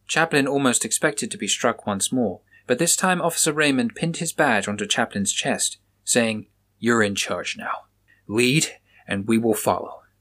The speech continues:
or else hand it back to me and walk away. And if you return, I will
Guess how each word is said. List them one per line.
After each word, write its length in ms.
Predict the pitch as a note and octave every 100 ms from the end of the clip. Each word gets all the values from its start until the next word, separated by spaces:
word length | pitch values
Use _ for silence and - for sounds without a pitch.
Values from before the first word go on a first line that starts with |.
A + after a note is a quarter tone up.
| _ -
or 160 | A2 A2
else 200 | G#2 -
hand 240 | A2+ A#2+
it 120 | C3 -
back 240 | A#2 -
to 140 | -
me 280 | - - - _ - G#2
and 160 | G#2+
walk 320 | A2+ G#2 -
away. 400 | G#2 F#2+ - - _ _ _ -
And 100 | G2+
if 200 | A2+ C3
you 120 | C3+
return, 520 | C3 - - G2+ G2+ - _ _ _ _ -
I 140 | A#2+
will 200 | A2